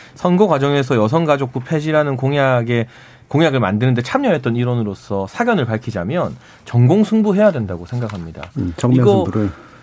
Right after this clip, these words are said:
Speaker 1: 이 폐지 공약을 대선 때 핵심 공약 중 하나로 내세워서 국민들의 선택을 받았어요. 그 선택에 있어서 긍정적인 부분도 있고, 뭐, 부정적인 부분도 일부 있을 수 있겠죠. 그런데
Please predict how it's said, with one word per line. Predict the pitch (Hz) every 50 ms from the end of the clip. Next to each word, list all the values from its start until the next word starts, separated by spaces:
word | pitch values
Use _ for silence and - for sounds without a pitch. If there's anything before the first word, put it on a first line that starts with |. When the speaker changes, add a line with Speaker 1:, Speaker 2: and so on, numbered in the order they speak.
| - _ - _ -
Speaker 1:
이 | - 226 233
폐지 | 220 - - 233 220 220
공약을 | 240 214 220 233 226 220 208 190 180 180 170 165 143
대선 | - 127 123 131 175 170
때 | - 185
핵심 | 202 - - - 254 254
공약 | 226 220 202 180 165 160 143
중 | - - 139
하나로 | 135 139 135 135 131 127
내세워서 | 101 101 95 101 - 160 151 135 123 123
국민들의 | 120 - 131 139 156 156 139 131 117
선택을 | 117 - 151 156 - 180 175 156
받았어요. | 135 135 131 113 - - 98 92 90 101 107
그 | - 135
선택에 | 127 147 151 135 - 170 170 170 165
있어서 | 147 127 139 123 123 113
긍정적인 | - 123 120 123 147 170 175 202 202 196 170
부분도 | 147 151 147 143 139 127 120 120
있고, | 113 - _ - - 127 123 120
뭐, | 117 113 107
부정적인 | - 123 131 151 165 165 156 139 127
부분도 | 123 123 120 123 113 107 113
일부 | 135 151 160 156
있을 | 123 - - 147
수 | - - 113
있겠죠. | 95 - - 92 - - - 92
그런데 | 107 123 123 123 120 117 139 160 185